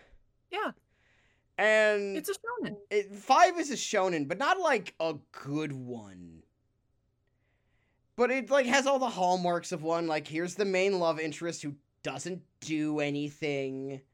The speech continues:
Speaker 2: and is just there to worry about the protagonist.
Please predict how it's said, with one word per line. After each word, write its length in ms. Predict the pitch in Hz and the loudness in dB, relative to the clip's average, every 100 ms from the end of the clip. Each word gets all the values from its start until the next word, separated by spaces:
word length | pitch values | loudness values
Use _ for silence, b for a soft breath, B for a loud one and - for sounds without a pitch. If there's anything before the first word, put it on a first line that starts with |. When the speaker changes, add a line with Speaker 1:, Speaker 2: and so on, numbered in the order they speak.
| _ _ _ _ _ _ | _ _ _ _ _ _
Speaker 2:
and 100 | - | -10
is 100 | 147 | -10
just 200 | 156 156 - | -10 -8 -2
there 220 | 160 156 | 0 0
to 100 | 170 | -4
worry 460 | 151 147 165 175 | -2 2 4 6
about 360 | 175 160 151 156 | 6 6 4 2
the 60 | 180 | -2
protagonist. 1200 | 196 - 135 151 151 143 147 147 143 - - | -4 -2 4 6 6 4 0 0 -2 -8 -14